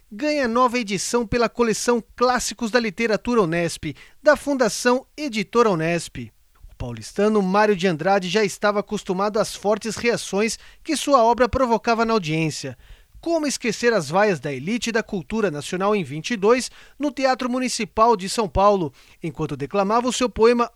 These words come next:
Ode ao Burguês, parte do livro Pauliceia Desvairada? No entanto, o público se acostumaria, claro, e a história daria ao escritor seu lugar de honra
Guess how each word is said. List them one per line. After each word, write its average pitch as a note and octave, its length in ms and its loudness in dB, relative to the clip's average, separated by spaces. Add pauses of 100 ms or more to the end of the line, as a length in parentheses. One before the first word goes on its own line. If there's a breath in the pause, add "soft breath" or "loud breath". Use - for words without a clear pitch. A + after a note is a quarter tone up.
(100)
Ode B3+ 300 4
ao B3 80 6
Burguês, F3+ 580 0 (240)
parte G3 380 0
do G3+ 100 2
livro G3+ 320 -2
Pauliceia G#3 640 2
Desvairada? F#3 760 0 (520 soft breath)
No C3 180 -6
entanto, F#3+ 580 -2 (220 soft breath)
o D4 100 2
público B3 440 0
se B3+ 100 -2
acostumaria, E3+ 880 -2
claro, E3 480 0 (260 soft breath)
e D#3 80 -10
a C3 60 -8
história F#3+ 480 0
daria F#3 240 2
ao G3 80 4
escritor G3 540 -2
seu A#3 180 0
lugar G#3+ 320 2
de E3+ 160 -4
honra G#3 300 0